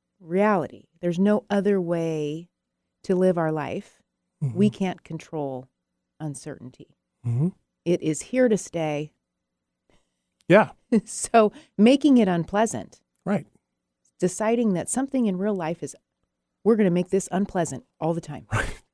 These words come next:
Speaker 1: Why would we do that to
Speaker 2: 'Cause in the
Speaker 1: ourselves?
Speaker 2: present moment, there is no way to be certain about what will happen because we do not have control over all the possibilities.
Speaker 1: It's not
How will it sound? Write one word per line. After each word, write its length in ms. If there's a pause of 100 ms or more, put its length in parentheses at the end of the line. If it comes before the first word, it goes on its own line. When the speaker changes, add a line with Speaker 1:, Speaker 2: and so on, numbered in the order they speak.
(200)
Speaker 1:
Why 220
would 100
we 120
do 160
that 160
to 40
Speaker 2:
'Cause 140
in 100
the 60
Speaker 1:
ourselves? 80
Speaker 2:
present 300
moment, 280
there 160
is 100
no 200
way 320
to 160
be 120
certain 400
about 300
what 260
will 200
happen 400
because 340
we 160
do 280
not 260
have 260
control 480
over 240
all 180
the 80
possibilities. 680
Speaker 1:
It's 200
not 120